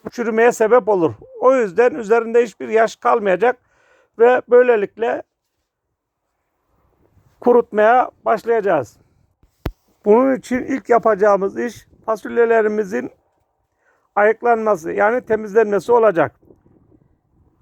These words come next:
Uç tarafındaki bıyık kısmıyla geri tarafındaki sap kısımlarını alıyoruz. Gördüğünüz gibi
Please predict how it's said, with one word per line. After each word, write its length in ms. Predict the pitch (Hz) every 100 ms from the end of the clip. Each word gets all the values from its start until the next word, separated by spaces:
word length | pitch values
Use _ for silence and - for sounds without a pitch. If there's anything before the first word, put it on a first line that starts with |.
| _ _ _ _ _ _ _ _ _ _ _ _
Uç 200 | 262 269
tarafındaki 960 | 285 262 254 226 220 226 - 247 247 -
bıyık 340 | 196 247 254
kısmıyla 720 | - 208 220 240 214 196 214 - _ _ _ _ _ _ _ _ 165
geri 220 | 185 226
tarafındaki 840 | - 240 233 196 208 196 - 233 208
sap 300 | - 202 -
kısımlarını 800 | 208 - 196 190 175 214 247 - _ _ _ _ _ _ _ _ _ _ _
alıyoruz. 580 | 226 240 226 156 117 _ _ _ _ _ _ _ _ _ _ _ _ _ _ _ _ _ _ _ _ _ _ _
Gördüğünüz 580 | 208 226 220 277 269 220
gibi 400 | 214 202 254